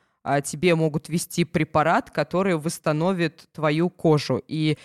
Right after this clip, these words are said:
это работает не только с кожей, там еще, м, сейчас есть разработки по восстановлению, а, кость-, костей, хрящей и всего остального. И мне кажется, что это, ну, очень круто, это большой шаг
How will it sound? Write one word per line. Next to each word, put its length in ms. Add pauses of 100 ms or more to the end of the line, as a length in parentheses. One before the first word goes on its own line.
(120)
это 640
работает 460
не 100
только 300
с 80
кожей, 360
там 200
еще, 380 (120)
м, 200
сейчас 500 (220)
есть 420
разработки 680
по 160
восстановлению, 920 (220)
а, 200
кость-, 500 (160)
костей, 680
хрящей 640
и 280
всего 320
остального. 680
И 100
мне 140
кажется, 340
что 180
это, 240
ну, 260
очень 340
круто, 360
это 320 (240)
большой 520
шаг 340